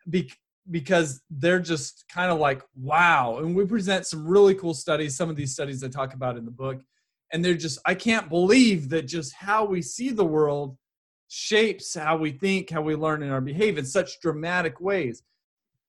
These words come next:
But, but then the interesting part is, is I'll have them take my mindset assessment. And then what I do with the results, and I do this also with the organizations that I work for, uh, and work with, is I aggregate their s-, results up to the collective level.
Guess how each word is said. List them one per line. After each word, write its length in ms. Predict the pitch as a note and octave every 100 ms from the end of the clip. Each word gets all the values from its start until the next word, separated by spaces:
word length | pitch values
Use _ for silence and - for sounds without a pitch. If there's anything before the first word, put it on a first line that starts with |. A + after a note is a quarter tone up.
| -
But, 280 | A3 G#3+ -
but 220 | F3 F#3+ G3+
then 160 | A#3
the 180 | A#3 A3+
interesting 500 | C#4 D4+ A#3 G#3 E3+
part 300 | - F3 D#3
is, 240 | D3 C#3+
is 220 | - D#3+ E3+
I'll 200 | F#3+ G3
have 280 | G3+ F#3+
them 180 | E3+ D#3
take 360 | C3 F3 E3+ -
my 160 | C#3+ C#3
mindset 500 | C3+ C#3+ C#3 B2+ A#2
assessment. 520 | A2+ A2 G#2+ - A#2 _ _ _ _ _ _ _ -
And 160 | F#3 F3+
then 140 | F3
what 160 | F#3 A3+
I 120 | A#3
do 240 | E3+ G#3
with 180 | G#3+ G3
the 100 | E3+
results, 460 | D#3 C#3+ E3 E3 F#3
and 100 | F3
I 100 | F#3
do 160 | G3
this 220 | F3+ E3 E3
also 280 | E3 E3+
with 160 | D3 C3+
the 60 | D3
organizations 800 | D3+ D3 C#3 B2+ C3+ C3 C3 C3
that 100 | A#2+
I 80 | B2+
work 280 | G#3 A3
for, 260 | C3+ B2 A#2 _ _ _ _ _
uh, 40 | D#3+
and 260 | C#3+ D3+
work 220 | D#3+ E3 F3+
with, 260 | E3 - -
is 200 | D#3 B2+
I 200 | F3 G3+ E3+
aggregate 600 | F3+ G#3 A3 F#3+ F3+ F3
their 140 | E3
s-, 160 | C#3+ C3+
results 640 | D#3 D3+ C#3 D3+ D#3 -
up 140 | C#3+ C3+
to 120 | B2+
the 100 | B2+
collective 480 | B2+ C3 B2+ C3 G#2+ A2+
level. 320 | A2+ -